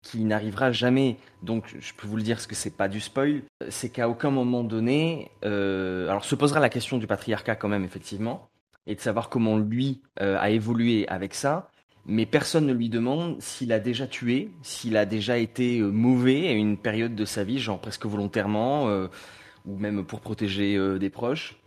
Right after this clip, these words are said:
Et, et je trouve qu'il y a des trous comme ça, effectivement, dans la morale de ce qui a pu lui être, euh, posé. Peut-être que ça correspond aussi à ce qui, à l'époque, euh,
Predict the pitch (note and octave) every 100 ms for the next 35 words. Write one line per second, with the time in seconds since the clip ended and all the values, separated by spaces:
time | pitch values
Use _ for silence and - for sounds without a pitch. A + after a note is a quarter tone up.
0 | - G#2 E2 G#2+ G2 - G#2 A#2 E3 D#3+
1 | C3 B2+ A2+ E3 D#3+ C#3+ A2+ D#3 C3 B2
2 | - B2 A#2+ D#3+ B2 A#2+ B2 B2 A2 A#2+
3 | B2 A#2+ C#3+ G#2+ G#2+ - A#2 - C3 A#2+
4 | A#2 A2+ A#2+ A#2+ - A2+ G#2+ G2+ G2 G2
5 | A#2+ A2+ A#2+ C#3 - - - - B2 A#2
6 | C3+ B2 A2 B2+ A#2 - A#2+ B2+ A#2 -
7 | A#2 A#2+ A#2+ F#2 F#2 - G#2+ F#2+ G2 A2
8 | A2+ G#2+ F#2+